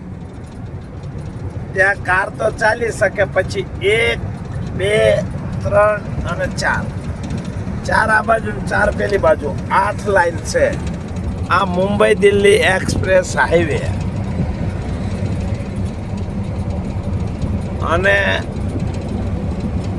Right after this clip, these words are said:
આના જે આડા બ્રિજ આવશે, જે ઉપર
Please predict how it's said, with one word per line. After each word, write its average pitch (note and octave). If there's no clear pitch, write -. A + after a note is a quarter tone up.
આના G#3
જે A3
આડા G3+
બ્રિજ G#3
આવશે, G#3
જે F#3
ઉપર F3